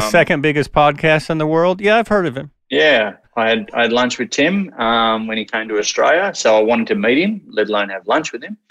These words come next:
Speaker 2: Uh-huh.
Speaker 1: Um, it's amazing what some hard, hard stalking will do. Um, <laughs> I'm only joking. Uh,
Speaker 2: Well, but
Speaker 1: but
Speaker 2: that, you know, he's met a lot of people that way himself, so that's
Speaker 1: That's it, yeah,
Speaker 2: yeah,
Speaker 1: true,
Speaker 2: yeah.
Speaker 1: true that. Um,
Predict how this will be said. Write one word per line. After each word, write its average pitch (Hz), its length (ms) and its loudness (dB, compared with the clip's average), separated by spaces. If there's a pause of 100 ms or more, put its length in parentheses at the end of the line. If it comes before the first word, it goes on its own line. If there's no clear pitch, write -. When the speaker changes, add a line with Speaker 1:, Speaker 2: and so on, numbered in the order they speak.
Speaker 2:
Uh-huh. 131 260 2 (340)
Speaker 1:
Um, 117 920 2 (1000)
it's - 140 -10
amazing 127 460 2
what 104 260 2
some - 160 -8
hard, 107 340 2
hard 104 320 0
stalking 113 560 0
will 107 160 -2
do. 160 200 0 (680)
Um, 135 580 2 (260)
<laughs> - 220 -20
I'm - 320 -8
only 113 160 -12
joking. 113 400 0 (500)
Uh, 123 580 2 (280)
Speaker 2:
Well, 151 120 0
but 131 60 4
Speaker 1:
but 131 120 6
Speaker 2:
that, 220 240 4
you 208 80 2
know, 214 240 4
he's 185 240 -2
met 185 160 2
a 170 60 2
lot 147 180 4
of 120 60 -8
people 135 240 -2
that 143 160 2
way 151 100 0
himself, 139 520 -4
so 104 220 -4 (200)
that's 113 200 -6
Speaker 1:
That's 123 260 -2
it, 160 180 -4
yeah, 120 180 -2
Speaker 2:
yeah, - 20 -8 (140)
Speaker 1:
true, 120 220 -12
Speaker 2:
yeah. 113 60 -14 (140)
Speaker 1:
true 123 220 -10
that. 127 360 0
Um, 123 720 -2